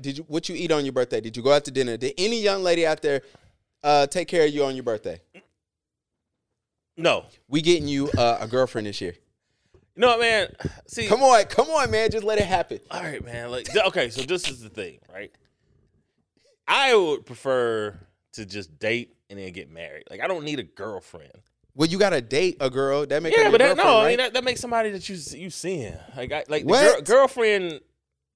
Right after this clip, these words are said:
Speaker 2: it's like a, a fixture. I don't need a fixture. I need, I need someone that wants to be involved in a part of my life.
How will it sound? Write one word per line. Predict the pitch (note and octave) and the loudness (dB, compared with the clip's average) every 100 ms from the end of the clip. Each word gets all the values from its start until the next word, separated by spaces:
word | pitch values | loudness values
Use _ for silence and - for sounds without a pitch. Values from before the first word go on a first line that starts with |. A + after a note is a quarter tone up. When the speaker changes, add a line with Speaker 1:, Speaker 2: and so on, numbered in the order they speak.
| _ _ | _ _
Speaker 2:
it's | - | -14
like | - F#3+ | -10 -8
a, | A2+ G#2+ F#2+ | -4 -4 -4
a | - | -12
fixture. | - G3 - - E2+ | -2 -2 -2 -10 -10
I | - | -8
don't | F#3+ | -6
need | F#3+ | -6
a | D3+ | -10
fixture. | - C3+ - - | -10 -12 -12 -18
I | G#2+ | -14
need, | D#3 D3 | -10 -10
I | A2 | -10
need | D3 C#3+ | -10 -10
someone | - A#2+ G#2+ | -10 -10 -8
that | F#2 | -10
wants | G2 G#2 - | -10 -12 -12
to | - F2+ D#2+ _ _ _ _ | -18 -18 -18 _ _ _ _
be | A2 | -6
involved | G#2+ F2+ G2 E2+ C#2+ - | -4 -2 -4 -4 -10 -18
in | E2 | -18
a | |
part | - F2 | -10 -8
of | |
my | E2 | -8
life. | D#2+ - - _ | -12 -14 -20 _